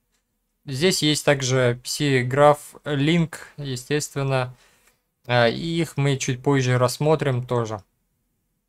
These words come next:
Смотрите.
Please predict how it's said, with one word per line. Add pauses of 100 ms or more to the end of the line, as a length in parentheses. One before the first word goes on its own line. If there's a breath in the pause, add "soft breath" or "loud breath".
(2250)
Смотрите.